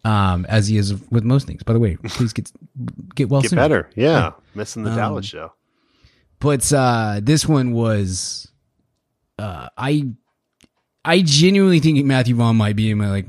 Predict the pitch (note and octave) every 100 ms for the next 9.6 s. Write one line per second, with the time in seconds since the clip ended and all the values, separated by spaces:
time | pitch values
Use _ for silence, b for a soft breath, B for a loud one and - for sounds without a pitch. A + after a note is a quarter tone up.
0 | - - G#2+ G2+ G2 F#2+ _ - G#2+ G2
1 | F#2 - _ - A2 G#2+ G#2 - F#2+ E2+
2 | E2+ F#2+ - - - A2 F#2 - A#2+ A#2
3 | A2 - - - A#2 G#2 F2 F2 G#2 _
4 | _ _ _ _ - - G#2+ F2+ F#2 F2
5 | F2 _ _ - G#2 F#2+ _ _ - A2+
6 | G2+ F#2 E2 - - A2+ G2+ - - -
7 | - - G2+ - - G2 F2+ - - _
8 | b b b b _ _ _ _ _ _
9 | _ _ _ G#2+ E2